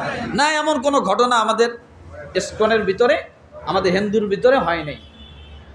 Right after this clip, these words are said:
আর পাঁচ সাল, পাঁচ তারিখের পরে প্রতিদিন নাকি হাজার হাজার হিন্দু মারা হচ্ছে,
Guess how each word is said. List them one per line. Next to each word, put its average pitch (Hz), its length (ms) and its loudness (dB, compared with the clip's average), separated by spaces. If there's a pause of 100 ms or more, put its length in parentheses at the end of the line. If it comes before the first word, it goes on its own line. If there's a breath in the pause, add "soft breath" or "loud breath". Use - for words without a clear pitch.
(840 loud breath)
আর 156 100 2 (120)
পাঁচ 269 160 4
সাল, 285 440 0 (120)
পাঁচ 262 260 0
তারিখের 302 360 2
পরে 254 500 0 (680)
প্রতিদিন 262 480 4
নাকি 240 220 2
হাজার 190 340 2
হাজার 185 200 2
হিন্দু 160 280 -6
মারা 139 260 -2
হচ্ছে, - 300 -16